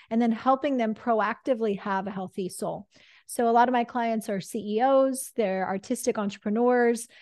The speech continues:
uh, creatives, or they're leading in a nonprofit sector.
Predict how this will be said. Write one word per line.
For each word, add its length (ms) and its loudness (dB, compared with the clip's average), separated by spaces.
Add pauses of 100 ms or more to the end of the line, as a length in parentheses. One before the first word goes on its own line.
(180)
uh, 220 -4
creatives, 760 0
or 420 0
they're 260 0
leading 280 0
in 80 -2
a 80 -4
nonprofit 680 -4
sector. 480 -8